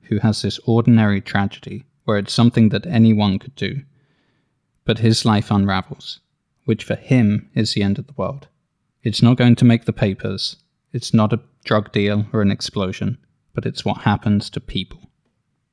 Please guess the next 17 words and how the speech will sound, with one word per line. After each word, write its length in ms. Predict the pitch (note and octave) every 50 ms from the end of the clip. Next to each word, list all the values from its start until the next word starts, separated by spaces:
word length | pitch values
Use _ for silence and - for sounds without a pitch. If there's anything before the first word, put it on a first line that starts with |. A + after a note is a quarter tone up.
| _ _ _ _ _ _ _ _ _ _ _ _ _ _ _ _ _ _ _ _ _ -
The 80 | C3 B2
big 240 | - D3+ D#3 D3+
idea 500 | F3 D3+ B2+ A#2 B2+ A#2+ A2+ G#2+ A2 C#3+ -
I 100 | - A#2
want 200 | A2 A2 A2 A2 -
to 60 | A2
explore 440 | G2+ - - - - A#2+ G#2+ G#2 G2+
this 260 | - G#2 - - -
week 240 | G#2 G2+ G#2 - - -
is, 400 | A2+ G#2 G2+ G2 - - - - _ _ _ _ _ _ _ _ -
why 260 | B2+ A#2+ B2 C3+ D3
is 160 | D3 C#3 -
writing 340 | - C3 B2+ B2 - B2 A2+
a 60 | A2
single 440 | - - - - B2+ B2+ B2 B2+ B2
location 580 | A#2 A2 G#2+ G#2 - - A2 A2 - - A2+ G#2+
screenplay 720 | - - - - G#2+ G#2+ G#2+ - G#2+ G#2 G2+ G2 G2 -